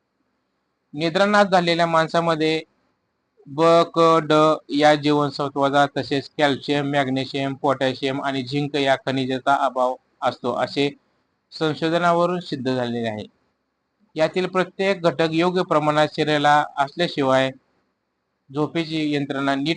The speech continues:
काम करू शकत नाही. म्हणून हे सर्व घटक आहारामध्ये असणे आवश्यक आहे. संतुलित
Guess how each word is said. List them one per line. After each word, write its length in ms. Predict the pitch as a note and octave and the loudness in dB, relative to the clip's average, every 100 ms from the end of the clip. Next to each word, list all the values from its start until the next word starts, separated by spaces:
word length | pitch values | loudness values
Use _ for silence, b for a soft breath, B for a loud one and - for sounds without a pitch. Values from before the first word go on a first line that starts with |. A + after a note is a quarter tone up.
| - | 0
काम 180 | C3 C3 | 2 2
करू 240 | C3 B2 | -2 -4
शकत 320 | A2+ A#2+ A#2+ A#2 | -4 -6 -6 -6
नाही. 200 | A2 A2 | -6 -6
म्हणून 420 | B2 C#3+ E3+ D3 | -4 -2 -2 -2
हे 160 | E3 | -2
सर्व 260 | D#3 E3+ D#3+ | 0 0 0
घटक 300 | C#3+ C#3 C#3 C#3 | -2 -2 -2 0
आहारामध्ये 560 | C#3 C#3 D#3+ D3 B2+ C3 | 2 2 0 0 -4 -4
असणे 300 | B2+ B2+ B2 | -6 -4 -2
आवश्यक 400 | A#2+ A2+ A#2 A#2 | -2 -4 -6 -6
आहे. 200 | G#2 G2+ _ _ _ _ _ _ _ _ _ _ _ - | -6 -10 _ _ _ _ _ _ _ _ _ _ _ -4
संतुलित 420 | E3+ F3 F#3+ | -2 0 0